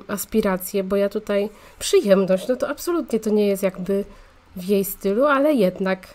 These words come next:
się uczy porządnie. Może znalazła po prostu to, co ją kręci w życiu. <gasps>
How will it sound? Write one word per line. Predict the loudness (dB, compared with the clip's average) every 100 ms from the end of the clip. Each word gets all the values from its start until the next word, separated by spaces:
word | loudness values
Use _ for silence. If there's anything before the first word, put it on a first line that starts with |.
| -20 -14
się | -4 -2
uczy | -2 -4 -6
porządnie. | -2 0 2 2 2 0 -2 -8 -16 -2
Może | 2 2 0
znalazła | 0 2 2 0 -2
po | -2
prostu | -6 -6 -6 -4
to, | -4
co | -2
ją | 0 -2
kręci | -2 0 0 -2
w | -4
życiu. | -4 -6 -6 -10 -10 -8
<gasps> | -2